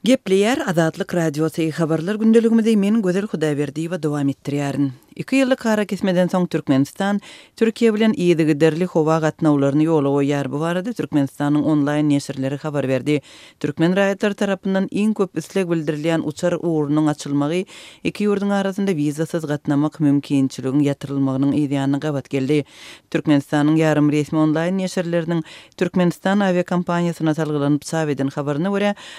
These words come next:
Aşgabatdan Stambuly göni ýygy derli uçar gatnawlary beşinji oktýabrdan başlanar.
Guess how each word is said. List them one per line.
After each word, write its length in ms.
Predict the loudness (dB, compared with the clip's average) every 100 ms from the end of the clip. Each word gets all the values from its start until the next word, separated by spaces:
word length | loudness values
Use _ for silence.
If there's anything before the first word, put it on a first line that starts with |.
| -6
Aşgabatdan 600 | -4 -2 2 2 2 0
Stambuly 640 | -2 0 0 2 2 0 0
göni 240 | 0 0
ýygy 400 | 0 0 -2 0
derli 260 | -2 0 -2
uçar 300 | -4 -4 -4
gatnawlary 640 | -4 -4 -4 -2 -4 -2
beşinji 440 | -2 -2 -2 -2 -4
oktýabrdan 640 | -8 -6 -6 -4 -4 -2
başlanar. 420 | -2 -4 -2 -2